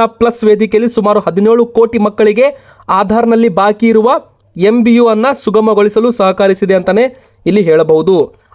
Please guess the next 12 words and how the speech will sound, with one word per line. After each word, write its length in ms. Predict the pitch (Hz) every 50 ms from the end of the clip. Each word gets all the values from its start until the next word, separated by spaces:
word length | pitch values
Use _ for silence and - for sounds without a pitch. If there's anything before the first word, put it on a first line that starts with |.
| -
ಅಂದರೆ 640 | 160 180 208 214 190 165 190 226 240 233 - _ _ _ -
ಇಲ್ಲಿ 460 | 233 277 247 196 208 254 - - _ - 175
ಐದರಿಂದ 440 | 196 240 254 233 247 247 233 240
ಹದಿನೈದು 400 | 240 208 214 180 196 233 233 233
ವರ್ಷದ 220 | 226 214 214 220 214
ಮಕ್ಕಳಿಗೆ 600 | 214 196 196 196 - - 202 202 180 214 247 262
ಇನ್ಮುಂದೆ 500 | 254 - 185 185 190 190 196 196 190 233
ಆಧಾರ್ 480 | 220 - 175 175 185 190 214 220 226
ಬಯೋಮೆಟ್ರಿಕ್ 640 | 190 165 175 190 208 202 196 190 - - 214 208 208
ನವೀಕರಣ 540 | 185 185 180 196 226 233 220 208 202 196 202 190 151 - _ _ _ _ _ -
ಮಾಡಿಸುವುದು 500 | 165 165 185 202 202 - 196 185 196 220
ಕಡ್ಡಾಯವಾಗಿರುತ್ತದೆ. 1160 | - - - 170 160 180 185 180 170 165 165 160 165 165 - - 151 165 180 175 143 123 -